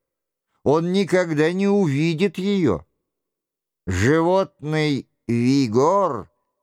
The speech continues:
никогда не станет в нем настолько большим, чтобы было достигнуто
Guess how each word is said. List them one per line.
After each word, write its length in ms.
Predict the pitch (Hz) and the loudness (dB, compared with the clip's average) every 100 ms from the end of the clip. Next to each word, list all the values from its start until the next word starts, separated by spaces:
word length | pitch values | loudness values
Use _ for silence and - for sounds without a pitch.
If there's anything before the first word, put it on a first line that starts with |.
| _ _ _ _ | _ _ _ _
никогда 840 | 139 165 165 165 156 143 135 165 190 | -2 0 0 0 0 -2 0 0 0
не 180 | 190 175 | 0 -2
станет 640 | - - 165 175 170 131 | -2 -2 0 0 -4 -4
в 120 | 143 | -2
нем 400 | 147 156 175 156 | 0 0 0 -2
настолько 720 | 151 143 - - 170 135 151 | -2 -4 -4 -2 -2 -2 -2
большим, 800 | 135 131 131 110 - 202 202 107 - _ | 0 0 -2 -4 -2 0 0 -2 -8 _
чтобы 400 | - - 151 143 | -14 -2 0 0
было 360 | 135 147 165 151 | 0 0 2 0
достигнуто 1080 | 131 143 - - 202 160 156 147 151 135 | 0 -2 -2 -4 -2 -2 -2 0 2 0